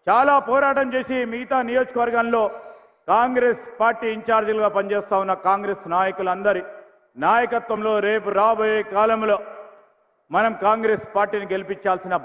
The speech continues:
బాధ్యత మన పైన ఉంది. మీరందరూ చూశారు, టీఆర్ఎస్ నాయకత్వంపై విసిగి వేసారి ఈరోజు సీనియర్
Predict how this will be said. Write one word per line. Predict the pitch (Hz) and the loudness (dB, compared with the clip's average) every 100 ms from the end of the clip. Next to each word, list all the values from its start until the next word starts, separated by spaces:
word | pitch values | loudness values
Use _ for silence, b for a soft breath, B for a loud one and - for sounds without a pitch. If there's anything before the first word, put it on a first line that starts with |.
| 160 | 2
బాధ్యత | 202 214 233 | 2 2 0
మన | 208 202 | 0 0
పైన | 196 190 190 | 0 0 -2
ఉంది. | 185 190 175 - - - _ _ _ | -2 -2 -2 -8 -20 -20 _ _ _
మీరందరూ | 165 220 233 247 240 226 | 0 2 2 0 -2 -4
చూశారు, | 233 240 226 208 - - - _ _ _ 202 | 0 2 2 0 -4 -18 -20 _ _ _ -6
టీఆర్ఎస్ | 247 254 247 247 - 208 | -2 2 4 2 0 0
నాయకత్వంపై | 240 240 233 247 233 247 233 226 - - _ _ 120 | 0 0 -4 -4 -2 0 0 -2 -16 -20 _ _ -2
విసిగి | 202 220 254 226 254 | -2 0 -6 -4 -2
వేసారి | 220 240 240 254 269 262 254 - - _ _ _ | 2 2 2 2 2 0 -4 -14 -20 _ _ _
ఈరోజు | 156 214 233 226 - | 0 2 2 0 -2
సీనియర్ | 240 247 240 | -4 -2 -2